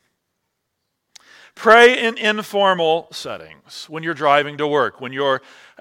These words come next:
doing the laundry, when someone shares a particular, uh, burden or need with them, instead of, uh, simply saying, "I'll pray for you," pray with them right then, and then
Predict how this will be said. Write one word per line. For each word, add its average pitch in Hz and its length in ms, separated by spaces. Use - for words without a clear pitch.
doing 170 560
the 156 140
laundry, 151 760
when 156 120
someone 202 360
shares 196 360
a 185 60
particular, 180 680
uh, 135 120
burden 160 600
or 160 240
need 196 420
with 147 280
them, 143 220
instead 202 400
of, 175 160
uh, 120 180
simply 190 500
saying, 151 440
"I'll 143 140
pray 226 360
for 175 240
you," 127 340
pray 247 460
with 180 240
them 165 180
right 240 380
then, 170 580
and 190 160
then 190 460